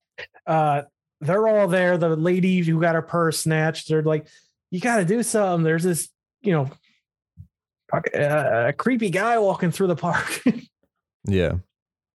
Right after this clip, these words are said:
Speaker 2: Um.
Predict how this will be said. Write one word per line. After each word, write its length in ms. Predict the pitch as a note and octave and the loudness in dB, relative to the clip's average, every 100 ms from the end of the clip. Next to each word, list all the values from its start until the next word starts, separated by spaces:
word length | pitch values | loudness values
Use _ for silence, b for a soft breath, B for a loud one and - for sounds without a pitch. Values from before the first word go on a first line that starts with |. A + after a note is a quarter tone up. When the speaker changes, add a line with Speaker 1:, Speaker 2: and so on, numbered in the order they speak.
| _ _ _ _ _ _ _ _ _ _ _ _ _ _ _ _ _ - | _ _ _ _ _ _ _ _ _ _ _ _ _ _ _ _ _ -4
Speaker 2:
Um. 480 | B2+ A#2+ A2+ G#2+ | 0 0 0 -2